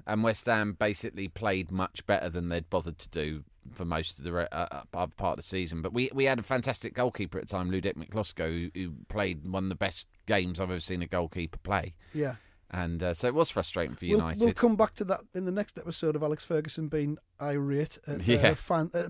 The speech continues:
Speaker 2: clubs not trying all that hard or trying too hard against Manchester United when there's nothing at stake, but that's for the next podcast. Uh, so, yeah, Klinsmann, bye-bye, Klinsmann. Blackburn won the league, uh, Manchester United second. Crystal Palace, Norwich, Leicester City and Ipswich were all relegated.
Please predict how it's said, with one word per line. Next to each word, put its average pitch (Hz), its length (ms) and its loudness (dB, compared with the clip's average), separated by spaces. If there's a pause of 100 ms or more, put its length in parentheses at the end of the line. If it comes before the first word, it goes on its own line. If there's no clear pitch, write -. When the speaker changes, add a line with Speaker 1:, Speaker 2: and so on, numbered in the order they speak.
Speaker 2:
clubs 175 280 0
not 165 220 0
trying 165 440 2 (100)
all 165 180 6
that 160 160 0
hard 160 240 2
or 135 100 0
trying 151 320 2
too 165 220 4
hard 147 180 2
against 147 240 0
Manchester 156 380 -6
United 135 300 -6
when 143 160 -2
there's 139 240 -4 (380)
nothing 147 340 -2
at 135 100 -8
stake, 143 300 -4 (100)
but - 140 -8
that's 147 180 -6
for - 140 -12
the 147 80 -4
next 165 300 -4
podcast. - 460 -10 (540)
Uh, 226 220 6
so, - 160 0
yeah, 214 180 8
Klinsmann, 185 580 4
bye-bye, 151 320 2
Klinsmann. 165 460 0
Blackburn 151 460 4
won 143 120 -2
the 139 80 -2
league, 139 340 -4 (220)
uh, 135 100 -10
Manchester - 420 -8
United - 160 -14
second. 165 360 0 (220)
Crystal 269 260 6
Palace, 208 380 4
Norwich, 190 480 4
Leicester 190 260 2
City 156 320 -2
and 156 100 0
Ipswich 156 360 -6
were 147 120 -2
all 139 100 -2
relegated. 202 640 4